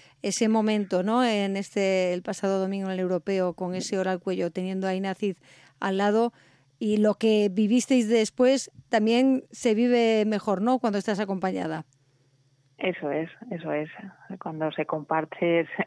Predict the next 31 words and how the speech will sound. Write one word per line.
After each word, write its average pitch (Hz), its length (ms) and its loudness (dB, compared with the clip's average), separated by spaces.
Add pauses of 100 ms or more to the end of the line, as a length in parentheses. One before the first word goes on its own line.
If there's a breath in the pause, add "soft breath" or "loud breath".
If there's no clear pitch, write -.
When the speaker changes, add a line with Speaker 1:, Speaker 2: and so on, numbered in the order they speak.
(140)
Speaker 2:
la 156 440 -6
verdad 151 240 2
es - 120 -18
que 160 320 0
te - 120 -8
cambia 151 320 -4
todo. 151 360 -2
No, 151 760 -4 (500 loud breath)
no, 160 480 0
no 170 140 0
es 165 100 -2
lo 160 100 -4
mismo. 165 520 -4 (340 loud breath)
Eh, 160 420 -2
la, 147 720 -2
pues 147 140 -10 (140)
en 156 160 -8
ese 156 180 -10
momento, 151 580 -6
pues 147 220 -6
estábamos 147 640 -4
felices, 156 600 -4
lo, 147 400 -2
lo 147 160 -2
veíamos, 147 720 -4 (460)
lo, 170 140 -4 (100)
después 160 400 -2
vimos 165 300 -4
la 160 120 0
regata 160 540 -4 (460 loud breath)
y, 151 760 -4